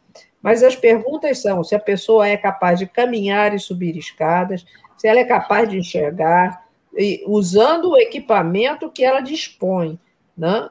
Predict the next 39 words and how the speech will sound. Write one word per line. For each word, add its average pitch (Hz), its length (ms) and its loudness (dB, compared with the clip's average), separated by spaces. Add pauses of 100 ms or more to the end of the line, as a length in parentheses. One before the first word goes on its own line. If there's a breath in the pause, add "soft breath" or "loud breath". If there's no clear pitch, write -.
Então, 208 240 2
não 240 180 0
é 254 100 0
para 320 160 -2
saber 247 440 2
se - 100 -6
a 240 40 2
pessoa 208 600 2
que 196 120 -4
é 185 60 0
míope 196 600 -6
usa 196 320 -2
óculos 247 460 2
é 311 60 -8
pessoa - 300 -8
com 269 140 -4
deficiência. 202 680 -6 (300 soft breath)
Essa 277 420 2
não 285 400 -2
é 294 180 4
caracterizada 180 1000 0
como 170 240 -8
pessoa 170 360 -6
com 160 200 -8
deficiência. 156 600 -10 (460 loud breath)
A 196 160 4
outra 262 240 4
pergunta 240 460 0
é - 20 -8
se 254 100 -6
a 226 40 -2
pessoa 185 600 -6
ouve, 262 600 2 (380)
e 254 140 -2
a 294 140 4
outra 240 340 4
pergunta, 247 600 -4 (200)
a-, 190 500 -2
adiante, 202 680 -4